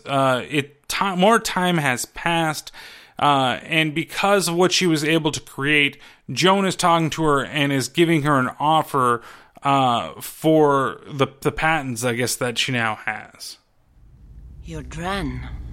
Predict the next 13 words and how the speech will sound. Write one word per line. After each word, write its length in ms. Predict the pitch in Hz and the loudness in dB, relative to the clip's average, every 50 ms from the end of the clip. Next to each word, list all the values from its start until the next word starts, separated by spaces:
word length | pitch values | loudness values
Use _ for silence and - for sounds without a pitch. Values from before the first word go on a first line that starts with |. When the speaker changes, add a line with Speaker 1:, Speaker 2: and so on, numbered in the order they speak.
| - - - - - - - - | -14 -14 -14 -12 -12 -12 -10 -6
Speaker 2:
turned 280 | - 170 165 160 156 156 | -2 0 2 4 4 4
out 200 | 160 165 160 - | 4 2 0 -2
to 120 | - - | -6 -4
be 420 | 143 156 156 156 151 147 147 139 - - - - - - - - - - - - - - - - | -2 0 2 4 4 4 2 2 0 -2 -2 -2 -2 -2 -4 -4 -4 -4 -4 -4 -4 -6 -4 -2
a 80 | 147 151 | -2 -2
cauldron 760 | - - - - 196 196 196 196 190 180 - 139 135 131 131 | -2 0 2 6 6 6 6 6 2 0 0 0 0 2 2
of 260 | 135 135 135 - - - | 0 0 -2 -4 -6 -2
unimaginable 920 | 160 156 156 151 147 147 147 151 151 - - - - 139 135 131 131 127 123 - | 0 2 2 4 4 4 4 4 2 2 0 -2 0 0 0 2 2 0 0 0
chemical 540 | - - 156 147 147 143 - - 151 147 143 | 0 0 2 2 2 0 0 0 0 2 2
mysteries. 920 | 147 143 147 147 147 143 - - - - 123 117 120 - - - - - - - - - - - - - - - - - - - - - - - - - - - - - - - | 4 4 4 4 4 2 0 -2 -2 -2 0 0 -2 -2 -4 -4 -4 -6 -6 -8 -8 -6 -4 -4 -4 -4 -4 -4 -4 -4 -4 -6 -6 -8 -8 -8 -8 -8 -8 -8 -8 -6 -4 -4
Aside 460 | 156 - - 175 160 165 160 - - - - - - - | -2 -2 0 2 2 2 2 0 -2 -4 -6 -6 -4 -2
from 300 | - 139 139 139 139 135 | 0 0 2 2 2 2
the 440 | 135 139 135 131 131 131 131 123 | 2 2 2 2 0 0 0 -2